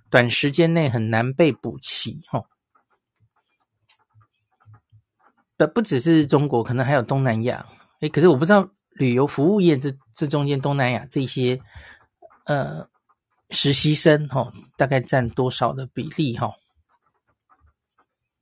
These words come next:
好，有人说原本机场的人力都去哪儿了？嗯，要不是转业了，不然就是他们其实原本是依赖一些，就是刚刚讲的嘛，哦，是外国人，哦。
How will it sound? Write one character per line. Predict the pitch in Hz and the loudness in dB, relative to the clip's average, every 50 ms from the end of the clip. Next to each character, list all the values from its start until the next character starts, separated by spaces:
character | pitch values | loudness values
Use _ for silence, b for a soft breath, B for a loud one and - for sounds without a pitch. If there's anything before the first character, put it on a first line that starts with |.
| _ _ _ _ _ _ _ _ _ _ _ _ _ _ _ _ _ _ _ _ _ _ _ _ _ _ _ _ _ _ _ _ _ - - _ _ _ _ _ _ _ _ _ | _ _ _ _ _ _ _ _ _ _ _ _ _ _ _ _ _ _ _ _ _ _ _ _ _ _ _ _ _ _ _ _ _ -20 -20 _ _ _ _ _ _ _ _ _
好， | - - 131 131 135 147 151 | -4 -2 0 0 0 0 0
有 | 135 | 0
人 | 139 147 151 | 2 2 4
说 | 156 175 180 | 4 4 4
原 | 185 190 175 170 202 202 | 6 6 6 6 6 6
本 | 208 170 143 135 | 4 4 4 2
机 | - 190 180 | 0 0 0
场 | 180 156 135 | 2 2 2
的 | 127 | 2
人 | 127 135 131 151 | 2 2 4 4
力 | 170 170 | 4 2
都 | 156 160 160 | 4 4 2
去 | 165 - - 180 | 2 2 0 2
哪 | 151 139 127 117 | 2 4 4 2
儿 | 123 160 - | 2 0 -2
了？ | 131 135 147 - - - | -2 -2 -4 -6 -8 -8
嗯， | 160 143 127 117 - b b b b b b b b b _ _ _ | -6 -6 -6 -8 -10 b b b b b b b b b _ _ _
要 | - 214 | 2 4
不 | 185 190 | 4 4
是 | 208 220 | 4 6
转 | 165 180 151 135 143 | 6 6 6 6 6
业 | 175 214 220 196 180 | 6 8 8 10 10
了， | 165 151 | 8 6
不 | 151 180 | 4 4
然 | 196 175 165 165 | 4 4 4 4
就 | 170 | 4
是 | 180 190 | 4 6
他 | 175 185 185 | 6 6 6
们 | 175 156 | 4 2
其 | 135 - 143 | 0 -2 -2
实 | 135 156 151 | 0 0 2
原 | 147 147 156 156 | 2 2 2 2
本 | 156 160 120 110 | 2 0 0 0
是 | 135 165 151 160 | -2 -2 -2 0
依 | 170 165 160 165 | 0 0 2 2
赖 | 160 151 151 | 4 2 2
一 | 143 143 | 0 -2
些， | 135 - 147 143 139 135 | -2 0 0 2 2 0
就 | 143 139 | -2 -6
是 | - - | -6 -2
刚 | - 139 135 | 0 0 0
刚 | 135 131 | 0 0
讲 | 135 123 107 107 | -2 -2 -2 -4
的 | |
嘛， | 113 120 120 117 - | -6 -8 -8 -8 -8
哦， | - 120 - | -6 -6 -2
是 | - 160 | 2 6
外 | 165 156 139 | 6 6 6
国 | - - 120 117 | 4 0 0 0
人， | 117 117 113 - 135 131 131 | 0 0 -2 -4 -8 -10 -10
哦。 | 120 | -12